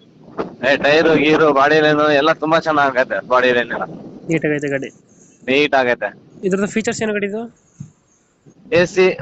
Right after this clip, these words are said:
Speaker 1: ಪವರ್ ವಿಂಡೋ,
Speaker 2: ಹ್ಮ್.
Speaker 1: ಸೆಂಟ್ರಲ್ ಲಾಕಿಂಗ್, ಸೆಟ್ ಆಫ್ ಮ್ಯಾಗ್ ವೀಲ್ಸ್.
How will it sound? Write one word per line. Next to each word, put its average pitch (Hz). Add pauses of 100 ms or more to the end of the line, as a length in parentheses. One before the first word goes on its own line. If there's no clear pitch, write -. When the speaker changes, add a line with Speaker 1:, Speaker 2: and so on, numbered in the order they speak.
(140)
Speaker 1:
ಪವರ್ 160
ವಿಂಡೋ, 156
Speaker 2:
ಹ್ಮ್. 160
Speaker 1:
ಸೆಂಟ್ರಲ್ 143
ಲಾಕಿಂಗ್, 139 (440)
ಸೆಟ್ 139
ಆಫ್ 139
ಮ್ಯಾಗ್ 117
ವೀಲ್ಸ್. 113